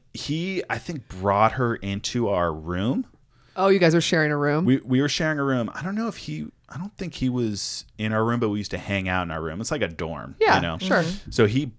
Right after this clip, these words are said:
Speaker 1: brought her into our room. Yeah,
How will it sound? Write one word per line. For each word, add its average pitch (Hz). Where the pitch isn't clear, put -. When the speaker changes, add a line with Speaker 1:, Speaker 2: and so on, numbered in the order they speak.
Speaker 1:
brought 101
her 101
into 92
our 87
room. 80
Yeah, 98